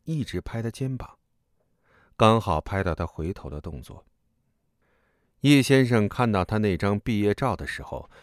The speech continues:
还嘲笑了他好久。这一次拍照，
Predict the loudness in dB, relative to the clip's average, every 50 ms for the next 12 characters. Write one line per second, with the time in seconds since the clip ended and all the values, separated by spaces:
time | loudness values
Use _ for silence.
0 | _ _ -2 0 0 0 -2 -2 -4 -4 -4 -4 -4 -4 -6 -8 -8 -8 -10 -10
1 | -12 -12 -12 -14 -12 -12 -12 -12 -14 -18 -20 _ _ _ _ _ _ _ _ _
2 | _ _ _ _ _ _ _ _ _ _ _ _ _ _ _ _ _ _ _ _
3 | _ 2 4 4 4 2 -2 -4 -6 -6 -6 -4 -4 -4 -2 -2 -2 -4 -4 -6
4 | -8